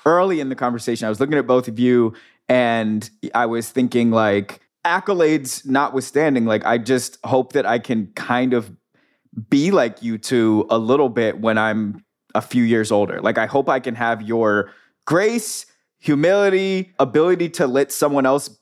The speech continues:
you know, stand in the center of a conversation. Just so much. You both look really good. You're both beautiful people. You know what I mean? Like, I, all that stuff. I, I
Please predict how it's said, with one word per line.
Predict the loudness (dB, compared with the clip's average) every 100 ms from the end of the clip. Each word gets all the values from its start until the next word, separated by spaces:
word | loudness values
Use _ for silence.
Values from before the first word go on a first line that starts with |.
| -6
you | 0
know, | 0
stand | 0 -2 0 2
in | 0
the | 0
center | -2 -2 0 0 0
of | 0 -4
a |
conversation. | -2 -2 -2 -4 -2 -2 0 -2 0 0 -2 0
Just | 0 2
so | 0
much. | 0 -2 -6
You | -4
both | -2 -2
look | -6 -6 -6
really | -4 -4 0
good. | 0 2 0 -2
You're | -4
both | 0 0 0
beautiful | 0 0 -2
people. | -2 -6 0 0 0 0
You | 0
know |
what | 0
I | -2
mean? | -2
Like, | 0 0 -2 _ _ _ -4
I, | 0
all | 2 2
that | 0 -4
stuff. | -4 0 0 0
I, | -2 0
I | -2